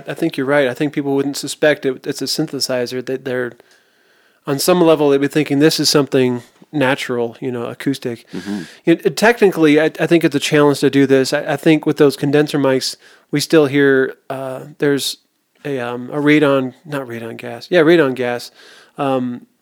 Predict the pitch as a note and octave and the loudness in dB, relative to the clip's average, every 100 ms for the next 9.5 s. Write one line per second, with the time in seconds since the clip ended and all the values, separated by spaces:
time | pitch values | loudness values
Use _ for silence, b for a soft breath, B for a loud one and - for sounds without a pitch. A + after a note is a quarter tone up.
0 | - D3+ C#3 D3 C#3+ D#3+ - - E3+ E3 | -4 -2 0 0 0 -4 -4 -2 0 0
1 | E3 E3 F3 - - B B F3 D3+ D3+ | 2 0 0 -6 -10 B B -4 -2 0
2 | D3 F3 D#3+ D3+ - D#3+ D3+ C3+ D3 C#3+ | 2 2 4 0 0 0 0 0 -2 -2
3 | D3+ D3+ D#3 C#3+ C#3 C3+ C3 C#3 A#2 C#3+ | -2 -2 -2 -2 -2 -2 -2 -4 -4 -2
4 | C3+ C3 B2+ B2+ C3 B2+ C3 B2 A#2+ - | -2 0 0 -2 -2 -2 0 -2 -6 -20
5 | - C#3 - C3+ C3+ B2+ B2+ C3+ C3+ B2+ | -6 -2 0 0 0 -4 -4 -4 -2 -2
6 | - C#3 C3 B2 B2 - B B B B | 2 2 2 0 -4 -10 B B B B
7 | B C#3 B2 C#3+ C3 C3 C3+ C3+ F3 F3+ | B -8 0 2 2 0 -4 0 2 0
8 | - b b b b b b b D#3+ D3+ | -6 b b b b b b b 0 2
9 | F3+ D#3+ F3+ - E3+ | 2 0 0 0 -2